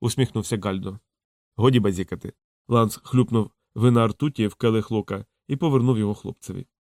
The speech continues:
«Ще один тост і молитва. За Лока Ламору,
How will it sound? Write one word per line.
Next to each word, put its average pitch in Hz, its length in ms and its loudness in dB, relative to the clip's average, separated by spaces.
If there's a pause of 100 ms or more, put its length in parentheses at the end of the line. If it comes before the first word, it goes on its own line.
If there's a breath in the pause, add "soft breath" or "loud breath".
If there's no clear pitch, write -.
(140)
«Ще 131 200 4
один 110 200 2
тост 135 300 0
і 113 40 0
молитва. 95 440 -4 (640)
За 113 140 2
Лока 135 260 4
Ламору, 98 400 0